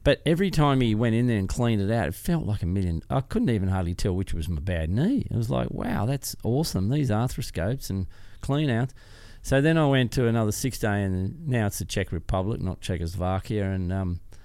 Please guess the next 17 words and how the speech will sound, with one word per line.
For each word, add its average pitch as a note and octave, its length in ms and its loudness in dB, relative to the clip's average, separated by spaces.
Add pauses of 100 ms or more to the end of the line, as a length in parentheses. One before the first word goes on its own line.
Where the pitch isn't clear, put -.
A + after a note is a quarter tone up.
(460)
and G2+ 180 4
I F#2 60 4
stabbed G2 380 2
the F2+ 80 -2
ground, F#2 360 2
lost F2+ 200 -2
the E2 40 -6
front, E2+ 360 -2
or E2 60 -2
did D#2 320 -8
something, E2+ 440 -2
you F2+ 100 0
know, F2 200 0 (500)
and F#2+ 160 0
it F2 60 0
was F2 240 -2 (160)
normal, G2 500 2